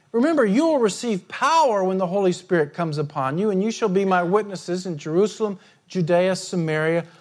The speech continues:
all the ways to the ends of the earth." Now, that's very interesting because they have received the indwelling Spirit to help them become like Christ,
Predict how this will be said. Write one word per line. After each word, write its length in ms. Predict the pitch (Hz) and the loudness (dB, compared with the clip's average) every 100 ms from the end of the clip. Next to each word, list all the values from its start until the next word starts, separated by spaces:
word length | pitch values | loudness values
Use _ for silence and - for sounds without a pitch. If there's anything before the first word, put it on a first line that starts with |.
| - - | -10 2
all 280 | 175 214 | 4 4
the 80 | 220 | 4
ways 560 | 185 170 165 170 165 - | 4 4 4 2 -2 -8
to 180 | - 156 | -10 -6
the 140 | 160 156 | -6 -4
ends 460 | 147 139 151 143 - | -2 -2 -2 -4 -6
of 300 | 120 123 127 - _ _ _ | -4 -2 -4 -10 _ _ _
the 280 | 160 185 190 - _ - | -2 -2 -2 -10 _ -6
earth." 400 | 269 311 120 170 | -4 -2 -4 -6
Now, 60 | |
that's 160 | 208 233 | -8 -6
very 400 | 226 302 349 349 | -6 -4 -2 -2
interesting 640 | 381 370 226 170 - 127 110 _ | 0 0 0 -2 -6 -12 -14 _
because 440 | - 190 240 214 180 - _ | -10 -4 0 0 -2 -14 _
they 260 | 165 220 285 | -4 0 0
have 400 | 226 254 233 175 | 0 0 -2 -2
received 840 | 190 185 - - 277 302 277 180 175 | -4 -4 -6 -6 -2 0 0 -2 0
the 100 | 196 | 0
indwelling 1040 | 196 185 156 175 180 226 320 349 311 208 | 0 -2 -2 -4 0 0 2 0 0 -2
Spirit 640 | - - - 185 185 226 - _ - | -6 -8 0 2 2 -2 -8 _ -12
to 100 | 196 | -6
help 340 | 160 233 233 | -2 -2 -2
them 160 | 214 190 | -2 0
become 380 | 185 - 214 | -2 -4 -4
like 280 | 190 175 147 | 0 0 -2
Christ, 800 | - 262 339 320 226 208 - - | -4 -2 0 0 -2 -4 -14 -20